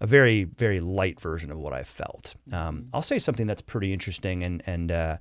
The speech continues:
you know, those that were there may or may not remember this. I couldn't cry. I just put my head down in my hands and I, and I just, I wailed, but, like, without crying. I felt,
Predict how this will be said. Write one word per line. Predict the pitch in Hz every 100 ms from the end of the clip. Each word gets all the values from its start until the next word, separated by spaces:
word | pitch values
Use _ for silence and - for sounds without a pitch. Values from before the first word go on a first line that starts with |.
| - - -
you | 90
know, |
those | 90 95
that | 87 85
were | 87
there | 95 90 90
may | 90 82
or | 85
may | 82
not | 85 78
remember | 78 85 85
this. | 82 -
I |
couldn't | - 202 196 -
cry. | - 82 85 87 - _ _ _ _ _ _ -
I | 147
just | 151 -
put | -
my | 127 107
head | - 104 104 107
down | 101 95 95 -
in | 95
my | 107 107
hands | 101 101 87 80 80 - - _ _ _ _ _ _ _
and | - 98
I, | 92
and | 107
I | 92
just, | 92 - - _ -
I | 98
wailed, | 95 120 139 - - _ _ _
but, | 135 117
like, | 110 - - -
without | 110 113 120 117 -
crying. | - 113 113 80 -
I | 95 101
felt, | - 131 131 127